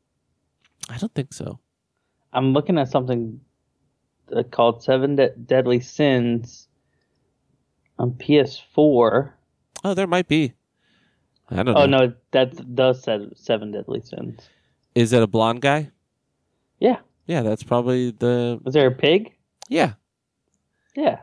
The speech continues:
Speaker 1: That's
Speaker 2: So
Speaker 1: his
Speaker 2: Bandai Namco came out with a game.
Speaker 1: Yeah, it's probably just an anime fighter. They make, sorry, I was yawning. They make anime fighters of every anime, <laughs> and they're fucking terrible.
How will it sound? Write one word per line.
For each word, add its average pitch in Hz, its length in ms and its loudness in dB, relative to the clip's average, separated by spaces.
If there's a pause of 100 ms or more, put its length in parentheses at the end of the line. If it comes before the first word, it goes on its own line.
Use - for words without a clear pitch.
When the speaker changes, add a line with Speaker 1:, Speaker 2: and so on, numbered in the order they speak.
(140)
Speaker 1:
That's 120 180 -4
Speaker 2:
So 135 160 2
Speaker 1:
his 123 80 -6
Speaker 2:
Bandai 143 580 2
Namco 131 520 -2
came 123 160 -4
out 117 100 0
with 117 80 2
a 113 40 0
game. 113 360 -4 (280)
Speaker 1:
Yeah, 151 180 2
it's 143 100 -4
probably 165 180 2
just 113 140 -12
an 95 100 -8
anime 95 300 -4
fighter. 101 420 -4 (3000)
They 185 160 -2
make, 190 320 -2
sorry, 107 300 -4
I 107 40 -6
was 107 140 -10
yawning. 104 260 -10
They 123 80 0
make 151 280 -4 (460)
anime 113 300 2
fighters 104 360 0
of 104 180 -6
every 101 420 -4
anime, 98 180 -6
<laughs> 98 240 -6
and 104 140 -12
they're 104 260 -10
fucking 101 320 -8
terrible. 98 440 -10